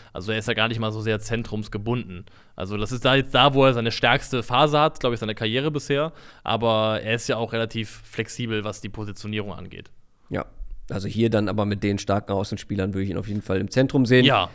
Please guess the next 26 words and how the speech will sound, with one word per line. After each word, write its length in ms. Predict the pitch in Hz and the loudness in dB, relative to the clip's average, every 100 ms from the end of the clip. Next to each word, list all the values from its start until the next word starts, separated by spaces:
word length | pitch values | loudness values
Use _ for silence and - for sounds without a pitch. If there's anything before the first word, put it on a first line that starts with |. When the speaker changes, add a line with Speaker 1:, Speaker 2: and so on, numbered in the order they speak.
| - - | -12 -14
Speaker 2:
Spieler 420 | - - 170 160 | -8 0 6 6
A 320 | 139 160 208 - | 8 8 8 4
wäre 420 | 107 135 151 160 | 2 6 6 4
Memphis 400 | 127 135 143 131 | 2 0 0 -4
Depay 300 | 131 139 113 | -4 0 0
gewesen. 480 | 78 78 69 73 - - - - - - _ _ - | 0 -6 -8 -8 -12 -14 -18 -20 -20 -20 _ _ -12
Speaker 1:
Interessant, 840 | - 147 180 185 - 175 101 - - - - | -4 0 0 2 4 4 4 -6 -18 -20 -4
interessant. 720 | 143 147 156 - 127 95 - | -2 0 0 0 0 0 -6
Also 140 | 117 131 | -2 0
ist 100 | 147 | 2
natürlich 240 | 151 165 | 2 2
dann 140 | 156 151 | 2 0
ein 60 | |
anderer 760 | 156 170 147 143 135 127 - - - | 2 4 8 8 8 4 -6 -20 -8
Typ 260 | - 190 | 0 2
auch, 220 | 131 160 | 4 4
weil 380 | 143 135 135 131 | 6 6 8 4
Markus 320 | - 139 135 - | 0 -2 -2 -2
Thuram 300 | 131 143 147 | 2 2 4
kommt 240 | 151 139 | 0 2
ja 80 | 135 | 2
auch 140 | 123 | 2
noch 180 | 139 127 | 2 0
mit 200 | 131 - | -2 -4
einem, 420 | 123 117 120 113 - - - - - | -4 -4 -4 -6 -10 -18 -18 -14 -10
mit 140 | 110 | -10